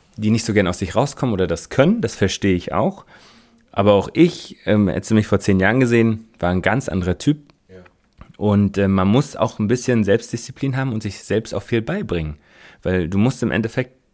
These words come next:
Speaker 1: das nach außen tragen, was du möchtest. Und das kannst du nur, wenn du auch präsent bist. Und vor allem hier oben im Norden, ohne präsent zu sein, äh, sei es in Gremien, sei es, ähm, mal auf den Putz zu hauen, mal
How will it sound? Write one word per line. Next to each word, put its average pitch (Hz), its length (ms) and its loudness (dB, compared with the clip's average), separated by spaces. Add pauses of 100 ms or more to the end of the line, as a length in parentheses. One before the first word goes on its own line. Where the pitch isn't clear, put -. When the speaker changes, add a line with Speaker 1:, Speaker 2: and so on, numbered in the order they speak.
(100)
Speaker 1:
das - 280 -8
nach 117 160 -6
außen 117 240 -2
tragen, 101 240 -2
was 87 140 -6
du 92 60 -6
möchtest. 90 480 -4 (320)
Und 92 60 -10
das 95 140 -8
kannst 110 280 -2
du 101 40 0
nur, 117 160 4
wenn 117 140 4
du 107 80 2
auch 104 80 -6
präsent 104 380 -4
bist. - 340 -14 (460)
Und 95 260 -4
vor - 140 0
allem 120 160 2
hier 120 160 -2
oben 117 180 0
im 101 100 2
Norden, 104 360 2
ohne 131 280 0
präsent 110 380 -2
zu 104 140 -8
sein, 95 340 0 (400)
äh, 92 140 -2
sei 101 140 4
es 104 100 -2
in 107 120 0
Gremien, 110 540 0
sei 101 160 4
es, 104 220 -6
ähm, 98 580 0
mal 82 300 -2
auf 107 180 -2
den 113 120 0
Putz - 240 -8
zu 101 180 -2
hauen, 107 320 0
mal 98 580 -2